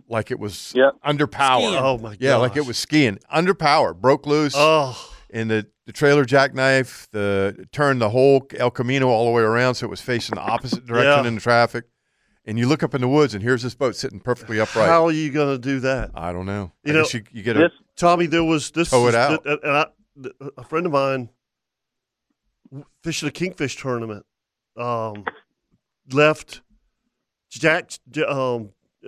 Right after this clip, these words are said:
Speaker 4: Jack Beach Boulevard
Speaker 1: Right.
Speaker 4: ramp
Speaker 1: Mm-hmm.
Speaker 4: and was fishing out of Saint Augustine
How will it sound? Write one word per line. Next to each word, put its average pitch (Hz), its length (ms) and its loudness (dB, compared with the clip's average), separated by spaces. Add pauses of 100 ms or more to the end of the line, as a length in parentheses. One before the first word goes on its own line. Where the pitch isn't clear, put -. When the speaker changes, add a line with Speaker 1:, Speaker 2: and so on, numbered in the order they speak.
(120)
Speaker 4:
Jack 156 220 -4 (200)
Beach 185 220 -6
Boulevard 120 380 -2 (180)
Speaker 1:
Right. 135 240 2
Speaker 4:
ramp - 160 -6 (200)
Speaker 1:
Mm-hmm. 107 180 -12
Speaker 4:
and 139 160 -2
was 131 120 -8
fishing 160 300 -8
out 147 80 0
of 123 80 -10
Saint 147 180 -2
Augustine 131 540 -10